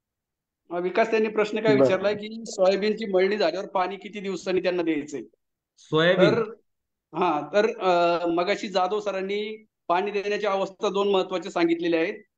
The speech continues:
Speaker 1: की साधारणतः पिकात जर तुम्हाला पाण्याचा ताण जाणवत असेल तर तीस ते पस्तीस दिवसांनी एक पाणी देणं गरजेचं आहे, आणि पिकास फुलं आणि, अ, सॉरी, कळी, अ, म्हणजे फुलं लागण्याची किंवा शेंगा भरण्याच्या अवस्थेत जर पाण्याचा ताण जाणवला तर त्या अवस्थेत एकदा पाणी द्यावं.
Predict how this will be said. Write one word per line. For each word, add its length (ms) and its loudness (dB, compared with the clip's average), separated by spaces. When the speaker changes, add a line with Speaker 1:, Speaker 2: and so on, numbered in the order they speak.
Speaker 1:
की 100 -10
साधारणतः 480 -2
पिकात 320 -2
जर 100 -4
तुम्हाला 300 -2
पाण्याचा 420 -2
ताण 440 -4
जाणवत 300 -6
असेल 460 -4
तर 80 -2
तीस 320 -4
ते 60 2
पस्तीस 340 -2
दिवसांनी 320 0
एक 140 -2
पाणी 180 0
देणं 260 0
गरजेचं 380 -4
आहे, 120 -4
आणि 200 0
पिकास 420 -2
फुलं 160 2
आणि, 460 -2
अ, 320 -2
सॉरी, 280 -6
कळी, 260 2
अ, 120 2
म्हणजे 200 2
फुलं 240 -2
लागण्याची 420 -6
किंवा 260 -4
शेंगा 260 2
भरण्याच्या 360 0
अवस्थेत 340 -4
जर 180 2
पाण्याचा 380 -2
ताण 240 -4
जाणवला 340 0
तर 320 -10
त्या 180 -2
अवस्थेत 300 -4
एकदा 200 -4
पाणी 240 -2
द्यावं. 240 -8